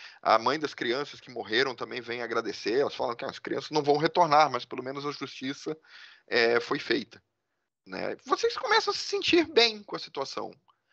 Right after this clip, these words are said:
Até um determinado momento que vocês falam, bom, vamos, vamos retornar então pra, pra,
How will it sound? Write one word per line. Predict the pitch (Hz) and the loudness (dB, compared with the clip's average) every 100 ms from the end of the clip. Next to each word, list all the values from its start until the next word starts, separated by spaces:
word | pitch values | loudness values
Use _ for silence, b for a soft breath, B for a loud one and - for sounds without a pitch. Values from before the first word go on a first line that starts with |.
| _ _ | _ _
Até | - - 233 | -8 0 0
um | 247 | 0
determinado | 262 269 262 254 | -6 -4 -2 0
momento | 254 226 233 | -2 -2 -8
que | 285 | -8
vocês | 302 349 - | -4 -4 0
falam, | 330 156 233 | 4 4 6
bom, | 233 139 - _ _ | 4 2 -6 _ _
vamos, | 131 190 220 233 - | -8 -6 -8 -12 -6
vamos | 170 214 | -4 -4
retornar | 214 254 359 240 220 240 | -2 2 2 6 6 6
então | 175 175 190 | 2 -2 2
pra, | 180 151 120 117 - _ _ _ _ _ _ - - - | 4 6 6 4 -2 _ _ _ _ _ _ -16 -6 -4
pra, | - 113 107 104 95 50 | -2 -2 -4 -4 -4 -4